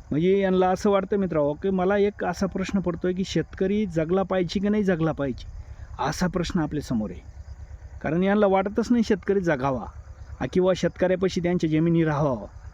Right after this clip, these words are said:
की डायरेक्टली कंपनीवाल्यांना जमीन विकत घ्यावा असंच ह्या लोकांना वाटू राहिलंय. त्यासाठी माझी हात जोडून सरकारला विनंती आहे की बाबा एवढं भरघोस होताना तुम्हाला बहुमतात दिलंय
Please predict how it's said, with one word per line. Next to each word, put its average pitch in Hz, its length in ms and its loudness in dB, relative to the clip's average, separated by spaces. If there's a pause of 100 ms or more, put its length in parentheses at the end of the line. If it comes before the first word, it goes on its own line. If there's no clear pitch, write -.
(400)
की 165 120 2
डायरेक्टली 165 500 2
कंपनीवाल्यांना 202 720 2
जमीन 196 260 2
विकत 190 180 2
घ्यावा 156 480 0
असंच 180 280 -2
ह्या 160 100 0
लोकांना 160 340 0
वाटू 143 220 -2
राहिलंय. 135 260 -2 (520)
त्यासाठी 175 420 2
माझी 180 300 2
हात 151 180 0
जोडून 190 340 4
सरकारला 190 420 2
विनंती 196 480 2
आहे 120 80 -4 (640)
की 147 60 -2
बाबा 190 320 4
एवढं 190 240 4 (100)
भरघोस 175 400 0
होताना 180 380 0
तुम्हाला 175 360 2
बहुमतात 170 440 2
दिलंय 165 340 2